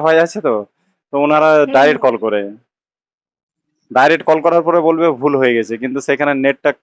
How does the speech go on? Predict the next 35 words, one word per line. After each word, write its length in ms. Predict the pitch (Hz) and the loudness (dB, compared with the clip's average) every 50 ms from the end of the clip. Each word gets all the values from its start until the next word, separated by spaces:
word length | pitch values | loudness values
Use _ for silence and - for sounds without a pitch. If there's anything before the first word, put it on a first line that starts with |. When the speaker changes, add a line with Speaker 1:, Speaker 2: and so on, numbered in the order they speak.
| _ - | _ -6
Speaker 1:
কেটে 220 | - 127 117 127 110 | -4 -2 0 0 2
যায়, 140 | 110 107 107 117 | 2 2 2 2
আপলোড, 240 | 117 127 139 135 139 131 131 127 113 123 | 2 0 -2 -2 -2 -4 -4 -6 -6 -4
ভিডিও 160 | 127 143 139 131 | 0 2 2 2
আপলোড 180 | 127 123 139 135 135 | 2 0 -2 -2 -2
হতে 120 | 135 139 131 143 | -2 -2 -2 -2
থাকলে 180 | 135 131 135 131 | -2 -2 -2 -4
সেটাও 280 | - 127 131 135 135 131 131 | -2 -2 0 2 2 2 2
একটা 140 | 120 - _ - | 0 -4 _ -4
প্রবলেম 300 | 120 120 117 113 117 104 107 | -4 -2 -2 -2 -6 -6 -8
হয়ে 140 | 104 101 98 | -8 -8 -6
যায়। 140 | 95 95 98 - _ _ _ _ _ _ _ _ _ _ _ _ _ _ _ _ _ _ _ _ _ _ _ _ - | -8 -8 -10 -14 _ _ _ _ _ _ _ _ _ _ _ _ _ _ _ _ _ _ _ _ _ _ _ _ -20
Speaker 2:
হুম। 80 | 233 - 208 196 196 _ _ _ _ _ _ _ _ _ _ _ _ _ _ - | -20 -20 _ _ _ _ _ _ _ _ _ _ _ _ _ _ _ _ _ -2
Speaker 1:
তো 40 | 131 | -2
আপনি 240 | 131 135 135 147 147 | -2 0 -2 -6 -8
কি 160 | 143 - 156 170 | -8 -8 -10 -6
প্রশ্ন, 280 | 156 156 143 - - 147 147 143 143 143 143 139 139 131 _ _ 139 - - 117 | -6 -6 -6 -6 -6 -4 -2 -2 -2 -2 -2 -4 -8 -10 _ _ -6 -4 -2 -2
আপনার 200 | 117 127 135 127 | 0 0 -2 -2
প্রশ্ন 260 | - - 131 - - 147 143 123 | -2 -6 -8 -6 -6 -6 -6 -6
কি, 80 | 120 120 | -6 -6
মানে 180 | 113 120 120 123 120 | -4 -2 -2 0 -2
আপনি 140 | 120 117 131 120 - | -2 -4 -8 -8 -6
কি 60 | 143 143 135 | -6 -4 -2
জানতে 220 | 131 120 123 120 123 | -2 -2 -2 -2 -2
চান 140 | 113 117 113 113 110 | -2 -2 -4 -4 -6
বলুন? 200 | 110 107 107 104 104 - - - - - - - - - - _ _ _ _ _ _ _ _ _ _ _ _ _ _ _ _ _ _ _ _ _ _ _ _ _ _ _ _ _ _ _ _ _ 262 269 | -6 -6 -8 -12 -12 -14 -14 -14 -14 -18 -20 -20 -20 -20 -20 _ _ _ _ _ _ _ _ _ _ _ _ _ _ _ _ _ _ _ _ _ _ _ _ _ _ _ _ _ _ _ _ _ -12 -12
Speaker 2:
আমি 160 | 294 330 370 381 381 302 302 | -10 -8 -6 -6 -6 -4 -4
জানতে 260 | 285 311 320 320 370 370 381 | -4 -4 -6 -8 -8 -6 -4
চাই 100 | 381 381 381 | -2 -2 -2
বলতে 160 | 381 370 339 311 | -4 -4 -4 -4
আমার 140 | 311 320 320 320 311 | -4 -4 -4 -4 -4
ওখানে 200 | 311 311 320 330 330 330 | -6 -6 -10 -12 -12 -14
খুব 100 | 339 285 247 | -16 -12 -8
যাওয়ার 300 | 262 226 208 220 226 220 | -6 -6 -4 -4 -4 -6
ইচ্ছে। 380 | 220 214 _ _ - - 226 | -8 -12 _ _ -20 -18 -16